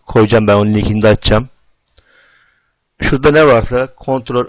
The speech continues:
A deyip kopyalıyoruz. Kopyaladık.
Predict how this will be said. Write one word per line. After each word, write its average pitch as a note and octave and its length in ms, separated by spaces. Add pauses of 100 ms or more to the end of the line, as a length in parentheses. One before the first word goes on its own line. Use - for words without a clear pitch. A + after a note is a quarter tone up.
A A#2+ 240
deyip G#2+ 160
kopyalıyoruz. G#2+ 840 (1400)
Kopyaladık. A#2 800